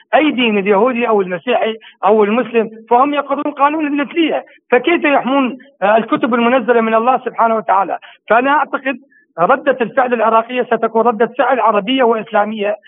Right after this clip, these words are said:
لدى كل العواصم العربية، وأعتقد سوف تتوالى، تتوالى ردود الأفعال في كل ال-، المملكة العربية السعودية التي تعتبر ال-،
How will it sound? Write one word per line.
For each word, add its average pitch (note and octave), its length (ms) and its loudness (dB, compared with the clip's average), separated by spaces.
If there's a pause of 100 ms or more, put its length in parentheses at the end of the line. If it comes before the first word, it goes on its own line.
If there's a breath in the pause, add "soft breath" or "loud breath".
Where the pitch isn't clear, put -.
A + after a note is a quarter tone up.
(320 loud breath)
لدى F#3+ 220 2
كل C#4+ 320 0
العواصم A3+ 500 2
العربية، G#3+ 440 0
وأعتقد C4 420 -2 (360 soft breath)
سوف B3 200 2
تتوالى، A#3+ 580 2
تتوالى A3+ 380 0
ردود A3 240 -4
الأفعال G#3+ 440 0 (280 loud breath)
في G#3+ 140 0
كل B3 300 0
ال-، G3+ 240 -2 (300 loud breath)
المملكة A#3 440 2
العربية A3+ 320 2
السعودية A3 400 0
التي G#3+ 280 -2
تعتبر A3 320 2
ال-، G#3 100 -4